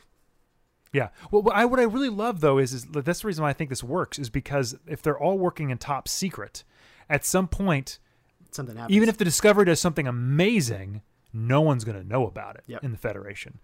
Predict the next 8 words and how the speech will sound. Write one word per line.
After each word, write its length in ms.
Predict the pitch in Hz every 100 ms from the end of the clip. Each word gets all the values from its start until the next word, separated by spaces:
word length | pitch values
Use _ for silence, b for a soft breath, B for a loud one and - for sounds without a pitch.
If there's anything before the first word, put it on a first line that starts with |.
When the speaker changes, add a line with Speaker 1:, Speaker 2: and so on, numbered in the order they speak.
| b
Speaker 1:
because 380 | - 139 131 113
what 200 | 147 123
they're 100 | -
doing 600 | 98 98 160 139 110 110 - _ _ _ _ _
has 280 | 113 131 123
to 80 | 131
be 460 | 110 117 110 110 110 _ _ -
compartmentalized 880 | 123 120 117 131 110 101 95 98